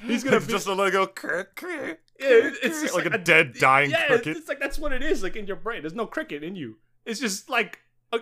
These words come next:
Speaker 1: you're like a cricketless brain that is just gonna be like
Speaker 2: <laughs> Cricketless brain.
Speaker 1: Like, I don't, dude, um,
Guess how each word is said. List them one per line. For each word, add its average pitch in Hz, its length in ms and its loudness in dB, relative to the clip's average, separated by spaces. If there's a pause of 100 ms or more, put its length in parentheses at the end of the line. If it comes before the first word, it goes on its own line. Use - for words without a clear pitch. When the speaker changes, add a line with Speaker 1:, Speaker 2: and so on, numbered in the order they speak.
Speaker 1:
you're 233 200 2
like 240 120 0
a 208 60 -2
cricketless 247 580 -4
brain 160 520 0
that 160 120 -2
is 165 120 -6
just 175 160 -10
gonna 185 160 -2
be 185 160 -2
like 165 260 -4 (140)
Speaker 2:
<laughs> - 120 -20 (240)
Cricketless 440 640 2
brain. - 300 2 (140)
Speaker 1:
Like, 226 360 -2
I 254 80 -6
don't, 269 220 -6
dude, 175 240 -4
um, 165 220 -8